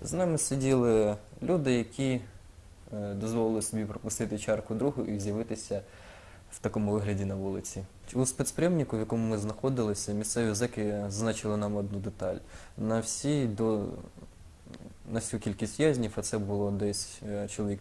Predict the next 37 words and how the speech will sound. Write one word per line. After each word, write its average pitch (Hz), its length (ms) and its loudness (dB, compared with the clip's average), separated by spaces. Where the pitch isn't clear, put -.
під - 140 -4
сорок, 139 420 2
не 117 100 2
було 123 540 6
жодного 113 640 2
обличчя 107 380 0
кавказької 104 520 -2
національності, 104 720 0
хоча 104 220 0
по 107 60 -2
місту 113 320 -2
їх 110 100 0
ходило 107 340 2
достатньо 107 380 0
велика 110 260 -2
кількість. - 480 -8
Так, - 220 -8
як 113 140 0
пояснили 117 500 2
самі 110 320 0
ув'язнені, 123 540 4
це 113 440 2
пояснюється 107 500 0
тим, 117 220 0
що - 160 -4
всі - 240 -2
вони 107 320 2
насправді 104 380 -2
працюють 101 440 -2
у 98 40 -6
прокуратурі, 110 600 0
тому 101 320 -2
жоден 104 400 0
гість, 101 480 -4
е, 98 300 -2
з 98 120 -8
гір 117 220 0